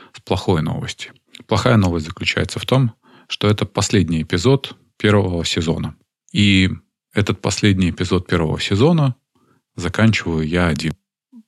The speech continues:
Теперь, наверное, следует пояснить, почему я заканчиваю один, где Вероника. Ну, кстати, те слушатели, которые подписаны на наш Telegram-канал,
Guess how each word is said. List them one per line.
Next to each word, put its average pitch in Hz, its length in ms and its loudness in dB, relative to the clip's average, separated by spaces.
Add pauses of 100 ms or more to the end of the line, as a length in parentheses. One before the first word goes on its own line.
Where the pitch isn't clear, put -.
(140)
Теперь, 135 280 0
наверное, 107 520 6
следует 90 760 -2
пояснить, 104 680 0 (720)
почему 98 460 2
я 90 140 4
заканчиваю 82 680 0
один, 98 480 2 (360)
где 92 240 2
Вероника. 85 760 0 (760)
Ну, 80 160 4
кстати, 98 540 0 (180)
те 117 280 4
слушатели, 107 560 2
которые 90 560 0
подписаны 87 840 0
на 85 180 2
наш 92 180 2
Telegram-канал, 87 960 2